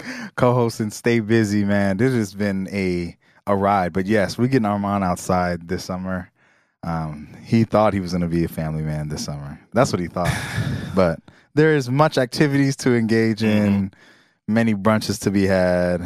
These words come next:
Speaker 1: many outsides
Speaker 2: Gonna
Speaker 1: to be
Speaker 2: brunch,
Speaker 1: seen.
Speaker 2: brunch with my family,
Speaker 1: So.
Speaker 2: though. <laughs> Yes.
Speaker 1: No.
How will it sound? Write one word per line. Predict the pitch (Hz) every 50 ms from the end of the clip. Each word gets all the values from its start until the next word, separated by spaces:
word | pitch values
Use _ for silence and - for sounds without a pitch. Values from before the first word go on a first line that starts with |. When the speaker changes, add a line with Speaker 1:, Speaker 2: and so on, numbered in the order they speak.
| 87 - - - - _ _ _ _ -
Speaker 1:
many | 98 98 98 98 98
outsides | 92 92 95 92 - - - 95 90 87 87 85 113
Speaker 2:
Gonna | 110 117 101
Speaker 1:
to | 90
be | 90 87
Speaker 2:
brunch, | 90 90 90
Speaker 1:
seen. | 92 92 90 90 87 87 87 87 87
Speaker 2:
brunch | 87 92 90 -
with | 95 87
my | 80
family, | 76 - 95 87 82 82 80 80
Speaker 1:
So. | 85 80 76 76 - _ _ _ - _ _ _ - - - - -
Speaker 2:
though. | 139 131
<laughs> | _ - 120 - _ - 117 104 -
Yes. | 113 110
Speaker 1:
No. | 107 104 95 85 - -